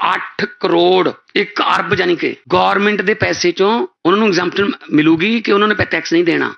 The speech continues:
ਮੈਂ ਕਹਿੰਦਾ ਸੀ ਇਲੈਕਸ਼ਨਾਂ ਤੋਂ ਪਹਿਲਾਂ ਕਿ ਜਿਹੜੀਆਂ ਇੱਟਾਂ ਲੱਗੀਆਂ ਹੋਈਆਂ ਨੇ, ਇਹ ਗਾਰੇ 'ਚ ਨਹੀਂ ਲੱਗੀਆਂ, ਇਹ ਲੋਕਾਂ ਦੇ ਖੂਨ 'ਚ ਲੱਗੀਆਂ ਹੋਈਆਂ ਨੇ। ਆਹ ਸਾਹਮਣੇ ਆ ਗਿਆ, ਕਾਰਵਾਈ ਹੋਊਗੀ।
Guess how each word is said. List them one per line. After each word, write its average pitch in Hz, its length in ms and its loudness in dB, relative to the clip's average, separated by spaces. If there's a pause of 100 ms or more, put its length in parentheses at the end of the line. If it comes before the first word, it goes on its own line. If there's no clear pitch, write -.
ਮੈਂ 160 200 0
ਕਹਿੰਦਾ 190 360 0
ਸੀ 185 240 0
ਇਲੈਕਸ਼ਨਾਂ 151 360 -2
ਤੋਂ 143 120 -4
ਪਹਿਲਾਂ 165 420 -2 (460)
ਕਿ 175 140 0
ਜਿਹੜੀਆਂ 185 260 2
ਇੱਟਾਂ - 400 -4
ਲੱਗੀਆਂ 139 320 0
ਹੋਈਆਂ 131 260 0
ਨੇ, 180 240 0 (600)
ਇਹ 180 80 0
ਗਾਰੇ 143 360 0
'ਚ 135 100 -4
ਨਹੀਂ 135 100 2
ਲੱਗੀਆਂ, 135 400 -2 (460)
ਇਹ 160 80 2
ਲੋਕਾਂ 151 260 0
ਦੇ 156 80 2
ਖੂਨ 139 200 0
'ਚ 123 80 -4
ਲੱਗੀਆਂ 110 260 -4
ਹੋਈਆਂ - 180 -10
ਨੇ। - 120 -20 (260)
ਆਹ 151 80 -4
ਸਾਹਮਣੇ 147 300 0
ਆ 107 60 -4
ਗਿਆ, - 440 -18 (280)
ਕਾਰਵਾਈ 156 280 -2
ਹੋਊਗੀ। 160 380 -4